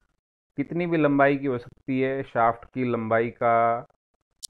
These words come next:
power transfer में तो अपना एक role है, लेकिन shaft की लंबाई को आप रोक नहीं सकते कि shaft की लंबाई six meter हो सकती है, टेन मीटर हो सकती है, हंड्रेड मीटर हो सकती है, टू hundred meter हो सकती है। लेकिन हम कुछ इसके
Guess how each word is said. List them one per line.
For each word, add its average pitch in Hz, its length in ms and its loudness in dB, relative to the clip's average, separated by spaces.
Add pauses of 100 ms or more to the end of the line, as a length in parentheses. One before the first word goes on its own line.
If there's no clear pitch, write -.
(140)
power 117 260 6
transfer 127 680 -2
में 131 280 -2
तो 127 180 0
अपना 127 240 -2
एक 123 140 -4
role 123 300 2
है, 127 60 4
लेकिन 123 280 0
shaft 131 500 2
की 139 80 -6
लंबाई 120 400 0
को 120 160 -2
आप 120 160 2
रोक 117 240 -2
नहीं 120 160 -8
सकते 110 320 -12
कि 120 160 -8
shaft 113 340 -4
की 117 100 -6
लंबाई 113 320 -4
six 123 320 -10
meter 117 260 -4
हो 113 80 -2
सकती 117 340 -10
है, 113 80 -4
टेन 123 260 -2
मीटर 117 300 -6
हो 110 60 -4
सकती 110 320 -12
है, 113 60 -8
हंड्रेड 117 340 -6
मीटर 117 280 -8
हो 113 60 -6
सकती 113 320 -12
है, 113 80 -4
टू 135 200 -4
hundred 117 260 -4
meter 113 260 -10
हो 104 60 -6
सकती 104 360 -14
है। 101 80 -10 (580)
लेकिन 123 300 -4
हम 143 140 -2
कुछ 147 300 -8
इसके 139 540 -2